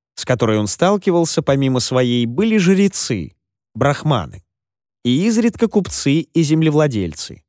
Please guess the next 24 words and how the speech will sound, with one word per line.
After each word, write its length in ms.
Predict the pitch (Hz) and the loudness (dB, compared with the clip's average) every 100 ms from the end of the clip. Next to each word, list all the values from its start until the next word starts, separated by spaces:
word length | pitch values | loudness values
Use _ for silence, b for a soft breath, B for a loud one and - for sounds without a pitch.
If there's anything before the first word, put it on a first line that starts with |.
| _ _ _ _ | _ _ _ _
вайшьи. 720 | 117 147 127 69 - - 65 - _ _ _ _ _ _ _ - | -4 0 0 -2 -8 -12 -16 -20 _ _ _ _ _ _ _ -10
Гаутама 520 | 98 139 156 220 214 | 0 2 4 4 4
очень 320 | 202 185 175 | 4 4 2
хотел 360 | 160 151 147 135 | 0 0 0 0
знать, 420 | 127 180 196 135 | 2 2 2 0
как 200 | - 135 | -2 -2
живут 320 | 120 131 127 | 0 0 0
шудры, 520 | - - 120 143 185 - _ - | -2 -2 0 2 2 0 _ -4
прислуживавшие 880 | 135 123 123 120 131 143 - 160 156 | -2 0 0 0 0 -2 -2 0 0
высшим 500 | 127 120 - 143 147 | 2 0 0 0 2
варнам, 500 | 190 175 101 78 76 _ | 2 2 -2 -8 -14 _
и 180 | - 113 | -2 -2
те, 260 | - 123 139 | 0 0 0
кто 140 | - | 0
находился 540 | 135 127 117 120 117 120 | 0 0 0 0 -2 -2
за 120 | 117 | -2
пределами 500 | 120 110 110 107 123 | -2 0 0 0 0
социальной 520 | 135 139 120 104 107 | -2 -2 0 0 -2
системы. 540 | 104 139 - 156 85 - _ _ _ _ _ _ _ | -2 -4 0 -2 -2 -14 _ _ _ _ _ _ _
Когда 320 | - 120 160 220 | -2 0 2 2
ему 200 | 208 180 | 2 2
исполнилось 600 | - 190 185 170 156 127 | 2 2 2 2 0 0
двадцать 480 | 131 135 - 110 98 | 0 0 0 -6 -2
девять, 560 | 151 208 107 - - | 0 2 0 -8 -18